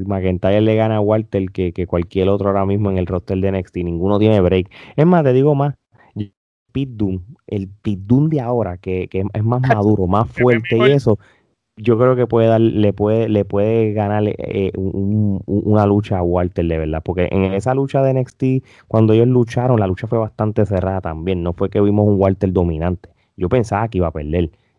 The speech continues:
Speaker 1: y se
Speaker 2: No,
Speaker 1: todo el
Speaker 2: eh,
Speaker 1: mundo
Speaker 2: las
Speaker 1: le
Speaker 2: apuestas iban con Pete Dunne. Acuérdate que Pete Dunne venía a ver, de haber sido el campeón por, por mucho tiempo.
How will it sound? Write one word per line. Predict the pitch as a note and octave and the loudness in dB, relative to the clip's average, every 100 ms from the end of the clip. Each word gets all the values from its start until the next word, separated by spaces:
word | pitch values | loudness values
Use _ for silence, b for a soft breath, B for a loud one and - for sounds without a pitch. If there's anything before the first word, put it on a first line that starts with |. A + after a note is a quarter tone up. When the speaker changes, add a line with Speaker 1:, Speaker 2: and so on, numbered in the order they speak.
| _ | _
Speaker 1:
y | - D2+ | -12 -8
se | E2 | -6
Speaker 2:
No, | C3 D#3+ C4+ | -4 -2 0
Speaker 1:
todo | C4+ | -2
el | |
Speaker 2:
eh, | E3 | -4
Speaker 1:
mundo | A2 A2+ | -2 0
Speaker 2:
las | D3 | 2
Speaker 1:
le | D3 | 2
Speaker 2:
apuestas | C#3 C#3+ - E3 D3+ | -2 -6 -8 -10 -8
iban | D#3 E3+ | -10 -8
con | A3+ | -8
Pete | A3 A3 C3+ | -8 -8 -6
Dunne. | D#3+ C4+ | -8 -6
Acuérdate | A#3+ D3+ C#3 C3+ | -6 -4 -4 -4
que | E3+ | -2
Pete | E3 E3 | -2 -4
Dunne | D3 F3 | -6 -2
venía | F3 D3+ | -2 -2
a | D#3 | 0
ver, | E3 D3+ | 0 0
de | D3 D3+ D3+ D3 | -4 -8 -6 -2
haber | C#3 C#3 C3+ | -2 -2 -6
sido | D#3 D#3+ | -4 -4
el | |
campeón | D3+ D#3+ D3+ C#3+ D3+ | -2 -4 -2 -4 0
por, | E3 C#3+ C3+ B2+ | -2 -2 -6 -6
por | C#3+ C3+ | -4 -4
mucho | C3+ C3+ C3+ D3 | -4 -4 -2 -2
tiempo. | G#3 F#3+ - | -2 -4 -6